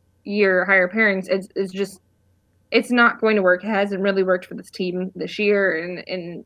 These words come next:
I don't think it will in the future either. Um, I do wanna bring in a point here of the significance of the game on Tuesday, considering the fact that that is their last game against a division rival,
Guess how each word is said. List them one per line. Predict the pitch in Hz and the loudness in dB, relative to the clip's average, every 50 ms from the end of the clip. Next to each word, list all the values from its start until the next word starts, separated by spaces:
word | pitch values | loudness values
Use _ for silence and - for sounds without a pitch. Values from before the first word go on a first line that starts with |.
| - 190 | -10 -6
I | 185 | -4
don't | 185 180 185 | -2 -2 -2
think | 185 196 190 196 | -2 -4 -2 -2
it | 185 | -2
will | 180 185 185 190 180 180 180 | -2 0 0 2 2 2 0
in | 180 175 | -2 -6
the | 180 | -6
future | - 190 185 185 - 185 170 165 | -4 -4 -4 -4 -4 -4 -2 0
either. | 180 185 180 175 - 143 - - _ _ _ _ _ _ _ _ - | 0 0 0 -2 -4 -6 -8 -10 _ _ _ _ _ _ _ _ 2
Um, | 202 202 196 185 180 175 175 - - _ _ _ _ _ _ _ _ - | 4 4 4 4 2 0 -4 -6 -10 _ _ _ _ _ _ _ _ 2
I | 220 226 | 4 4
do | 226 233 247 | 6 4 4
wanna | 247 240 233 226 214 202 | 4 4 4 6 4 4
bring | 220 202 208 202 202 202 202 | 4 4 4 4 4 2 2
in | 190 - 196 202 196 190 190 185 185 185 185 185 214 - _ _ _ - | 2 2 2 2 2 2 2 2 0 0 -2 -2 -6 -10 _ _ _ -4
a | 202 196 190 185 185 185 | -2 0 0 0 0 0
point | - 208 190 - | -2 -2 -2 0
here | 196 196 196 185 | 2 2 4 4
of | 185 185 | 2 0
the | 185 | -2
significance | 185 - 208 202 196 202 202 - - 202 190 190 - _ - | -6 -4 -2 -2 -2 -2 -2 -4 -4 -4 -4 -4 -6 _ 2
of | 208 208 208 208 202 202 196 - _ _ _ _ _ _ _ - 190 190 175 - - _ _ _ - | 4 6 6 6 4 2 -2 -8 _ _ _ _ _ _ _ -10 -8 -8 -8 -10 -14 _ _ _ 0
the | 185 208 196 | 4 4 6
game | 185 202 196 196 196 196 190 190 185 | 6 4 2 2 2 2 2 2 2
on | 180 180 185 185 180 | 2 2 2 0 -2
Tuesday, | - - 202 196 202 202 202 190 180 180 185 | -2 0 0 0 0 0 0 0 0 0 0
considering | 185 202 196 202 202 190 196 196 196 | -2 -4 -4 -4 -2 -2 0 0 0
the | 196 196 | -2 -4
fact | - 202 190 190 190 185 - 190 | -2 0 0 0 0 -2 -2 -2
that | 190 190 185 185 185 185 | 0 0 0 0 -2 -2
that | 190 185 196 196 - | 0 0 0 0 0
is | 202 202 196 196 185 190 180 | 0 0 0 -2 -4 -6 -2
their | 185 190 190 196 190 | 0 2 2 2 2
last | 190 196 196 190 190 202 226 - - - - - _ _ _ _ _ - 208 202 202 - _ _ _ _ _ _ - 190 | 2 4 4 4 4 2 0 -4 -12 -20 -20 -20 _ _ _ _ _ -8 -8 -8 -8 -12 _ _ _ _ _ _ -2 0
game | 220 202 196 190 190 190 | 2 2 4 2 0 -2
against | 180 185 196 185 185 185 - | -2 -2 -2 -2 -2 -2 -2
a | 185 180 | -2 -2
division | 180 170 175 190 185 185 190 185 175 175 | -4 -4 0 0 0 0 0 -2 -4 -2
rival, | 180 180 180 180 190 190 190 196 202 202 202 202 - | -2 0 0 0 0 0 0 0 2 2 0 0 -4